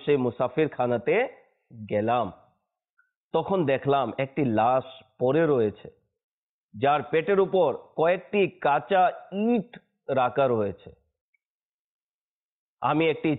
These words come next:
চাদর দ্বারা লাশটি ঢেকে রাখি। সে লাশটির পাশে তার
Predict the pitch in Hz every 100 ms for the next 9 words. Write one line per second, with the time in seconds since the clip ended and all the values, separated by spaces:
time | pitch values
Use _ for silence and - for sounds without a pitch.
0 | - 139 131 175 170 147 139 107 107 123
1 | 135 - 143 104 101 123 170 131 110 101
2 | 90 _ _ _ _ _ - 131 117 120
3 | 131 - 151 123 123 117 139 120 -